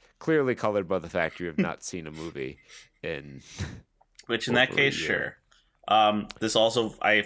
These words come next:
Speaker 2: this falls into the category of don't pay attention to the haters.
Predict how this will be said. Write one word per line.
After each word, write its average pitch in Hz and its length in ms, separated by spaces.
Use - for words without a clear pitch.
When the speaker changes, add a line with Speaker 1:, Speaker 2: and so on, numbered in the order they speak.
Speaker 2:
this - 340
falls 139 340
into 127 220
the 107 100
category 110 640
of 98 120
don't 104 220
pay 101 140
attention 101 400
to 95 80
the 82 80
haters. 104 560